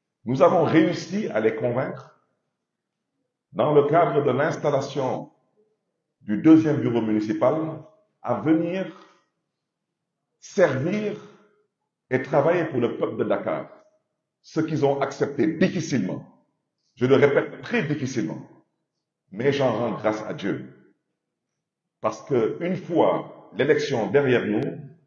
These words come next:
il n'y a plus de parti politique. Ce qu'il y a, il n'y a qu'un seul parti politique. Ce parti s'appelle le peuple de Dakar. Et nous avons voulu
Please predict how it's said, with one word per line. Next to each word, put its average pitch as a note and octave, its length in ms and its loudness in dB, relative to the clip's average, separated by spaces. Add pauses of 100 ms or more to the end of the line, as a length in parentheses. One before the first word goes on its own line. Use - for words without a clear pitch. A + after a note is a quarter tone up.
(240)
il C3+ 80 -10
n'y D3 140 -2
a D3 100 0
plus E3 240 -4
de C#3 80 2
parti - 400 -4
politique. A#2 500 -4 (560)
Ce - 140 -4
qu'il D3+ 240 -2
y D#3 40 4
a, E3+ 220 4
il B2+ 80 -4
n'y C#3 80 -2
a C#3 80 0
qu'un F3+ 220 -4
seul D#3+ 240 -4
parti C#3 260 -4
politique. B2+ 480 -6
Ce - 140 -10
parti - 320 -6
s'appelle C3 320 -6
le G#2+ 240 -2
peuple - 360 -6
de G3+ 80 -8
Dakar. - 320 -12 (1040)
Et E3 140 6
nous F3 160 0
avons G3+ 180 2
voulu F3+ 240 -4